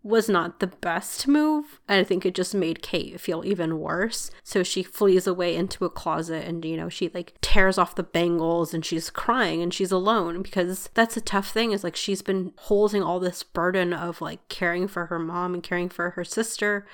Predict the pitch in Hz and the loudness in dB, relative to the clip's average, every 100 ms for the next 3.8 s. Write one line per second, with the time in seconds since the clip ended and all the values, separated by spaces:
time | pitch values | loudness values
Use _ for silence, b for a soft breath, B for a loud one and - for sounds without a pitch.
0 | B B - 185 - 170 156 - 196 214 | B B -10 -8 -6 -6 -6 -4 0 0
1 | 220 220 B B B - 185 175 - 180 | 0 -2 B B B -8 -6 -6 -4 0
2 | 180 185 185 180 - - 175 190 202 - | 2 0 -2 -6 -6 -2 0 0 -2 -6
3 | - 170 202 202 208 214 175 175 | -4 -2 0 -2 -2 -4 -6 -6